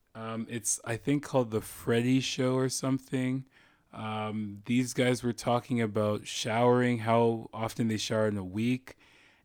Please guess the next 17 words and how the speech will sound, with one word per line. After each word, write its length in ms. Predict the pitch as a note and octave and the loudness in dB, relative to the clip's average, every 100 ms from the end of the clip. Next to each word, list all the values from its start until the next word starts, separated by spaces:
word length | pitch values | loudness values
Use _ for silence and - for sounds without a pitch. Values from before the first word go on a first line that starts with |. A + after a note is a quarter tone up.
| - | -8
And 140 | A2+ | -2
then 380 | A#2 A2+ A2+ G#2+ | 0 2 0 0
there 80 | A2+ | 0
was 160 | A2 G#2+ | 0 -2
a 60 | |
girl 420 | G2+ G2+ A#2+ B2+ | -4 -2 4 6
on 280 | B2 A2 G#2 | 6 4 2
the 120 | G2 | -2
show 420 | F2+ - C3 C3+ C3 | -6 -2 4 6 6
with 280 | C3 B2+ | 4 2
them, 380 | - B2 B2 C3 - - _ _ _ | 0 2 2 0 -6 -20 _ _ _
and 560 | - G#2+ G#2+ G#2 G2+ - | -4 -2 0 -2 -4 -6
she 220 | - B2 | -4 0
said 340 | - - A#2 G#2 | 0 2 0 -2
that 140 | A2 | -4
she 120 | - | -4
showers 640 | G#2+ - G#2+ G#2 G#2 G2+ | -4 -2 -2 0 -2 -4